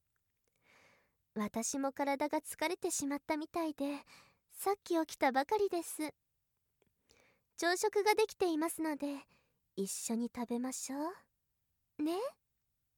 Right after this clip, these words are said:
あと、その前に一つ質問なのですが、昨晩の寝る前のこ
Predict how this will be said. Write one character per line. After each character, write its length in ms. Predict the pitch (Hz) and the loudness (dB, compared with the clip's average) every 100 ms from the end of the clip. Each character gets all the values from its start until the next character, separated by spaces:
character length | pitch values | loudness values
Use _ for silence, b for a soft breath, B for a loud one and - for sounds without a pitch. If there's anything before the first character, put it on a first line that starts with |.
| _ _ _ _ _ _ _ _ _ _ _ _ - | _ _ _ _ _ _ _ _ _ _ _ _ -2
あ 140 | 302 392 _ | 0 0 _
と、 100 | 339 320 320 - B B B B B B B B B | -2 -2 -2 -8 B B B B B B B B B
そ 180 | - 302 | 0 2
の 160 | 311 349 | 4 6
前 240 | 403 415 | 8 8
に 160 | 302 233 | 6 2
一 200 | - 349 | 0 -4
つ 180 | 285 | -2
質 280 | 240 - - | -4 -4 0
問 220 | 277 359 | 4 4
な 100 | 392 | 4
の 120 | 403 359 | 4 4
で 120 | 311 | 2
す 180 | - 277 | -2 -2
が、 320 | 247 247 247 B B B B B B _ _ _ | 0 -2 -4 B B B B B B _ _ _
昨 360 | - 226 - 269 | 0 0 2 2
晩 300 | 240 208 190 | 2 2 0
の 100 | 180 | 0
寝 180 | 185 | 0
る 140 | 208 240 | 2 2
前 240 | 277 285 | 2 2
の 140 | 226 190 | 0 -4
こ 140 | - | -10